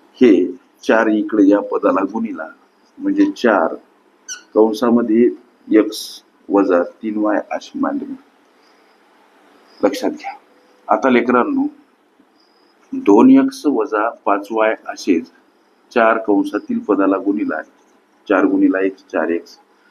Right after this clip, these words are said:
आणि चार त्री बारा वाय. आता गोष्टी लक्षात घ्या. या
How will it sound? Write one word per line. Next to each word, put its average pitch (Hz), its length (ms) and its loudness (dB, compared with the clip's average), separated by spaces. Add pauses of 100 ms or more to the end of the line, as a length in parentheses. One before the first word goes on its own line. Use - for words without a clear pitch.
(300)
आणि 98 220 2
चार 95 260 0
त्री 90 420 -2 (1300)
बारा 87 300 2
वाय. 64 180 -8 (2000)
आता 120 180 0
गोष्टी 113 380 -2
लक्षात 113 300 0
घ्या. - 280 -8 (1000)
या 110 380 4